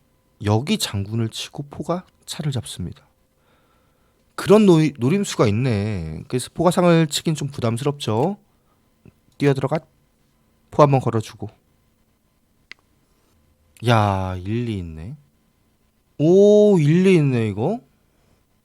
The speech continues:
응? 뭐, 안 내려올 수 없죠.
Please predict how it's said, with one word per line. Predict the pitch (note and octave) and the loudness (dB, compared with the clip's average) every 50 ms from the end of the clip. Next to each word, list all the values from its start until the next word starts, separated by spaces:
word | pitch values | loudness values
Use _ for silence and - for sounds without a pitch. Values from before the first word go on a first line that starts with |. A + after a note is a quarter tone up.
| _ _ - | _ _ -4
응? | F3 G3+ A#3 B3+ C#4+ C#4+ _ _ _ _ _ _ _ _ _ _ _ _ _ _ _ _ _ _ _ _ _ - _ _ _ _ _ _ _ _ _ _ _ _ _ _ _ _ _ _ _ _ _ _ _ | -2 0 0 -2 -4 -8 _ _ _ _ _ _ _ _ _ _ _ _ _ _ _ _ _ _ _ _ _ -20 _ _ _ _ _ _ _ _ _ _ _ _ _ _ _ _ _ _ _ _ _ _ _
뭐, | - C3 D3 | 0 4 6
안 | B2+ A#2 D3 | 6 8 8
내려올 | F#3 F#3+ G3+ G3 | 8 8 8 8
수 | F#3+ - D#3+ | 6 6 0
없죠. | B2 - - - B2+ A2+ A#2 D3 D#3+ | 0 0 -2 -2 -2 -2 -2 -2 -6